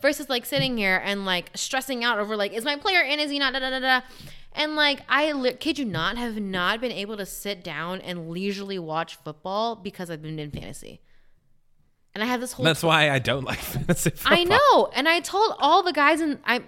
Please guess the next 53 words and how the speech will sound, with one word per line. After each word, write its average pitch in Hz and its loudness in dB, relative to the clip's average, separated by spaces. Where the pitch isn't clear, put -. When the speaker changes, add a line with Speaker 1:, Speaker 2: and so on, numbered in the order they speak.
Speaker 1:
granted, 262 0
I'm 233 -4
also 247 -4
the 196 -4
only 247 -2
girl 208 2
in 180 -2
this 175 -6
league. 180 -2
I 208 2
told 262 -2
them, 233 -2
I 196 -2
was 202 -4
like, 170 -4
"Do 214 -2
not 214 6
ask 180 -6
me 214 -8
to 175 -8
play 180 -6
next 160 -10
year 135 -12
because 240 -2
I 220 0
just 285 -6
wanna 370 -2
watch 277 -2
football 269 -8
and 254 -2
enjoy 226 -4
it." 190 -4
I, 208 -8
like, 262 -2
okay, 247 0
I 240 2
get 247 0
it 311 0
if 294 -2
you're 262 -4
not, 233 -2
like, 190 0
there's, 277 0
like, 339 -2
two 240 -8
sides 196 -6
to 190 -12
the - -10
story 185 -10
where 180 -4
it's 175 -12
like, 165 -6
yes, 170 -6